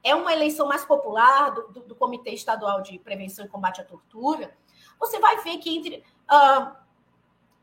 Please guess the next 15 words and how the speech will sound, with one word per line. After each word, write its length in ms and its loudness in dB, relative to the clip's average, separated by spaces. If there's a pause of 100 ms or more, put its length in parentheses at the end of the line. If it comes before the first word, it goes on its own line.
(200)
que 120 -4
se 160 -6
organizam 580 -4
diversos 380 -4
setores. 340 -4
Aqui 180 -2
tem 140 -12
um, 180 -10
um 140 -10
movimento 540 -4
organizado 600 -2
de 140 -8
ciganos 720 -6
e 40 -10
ciganas, 1000 -8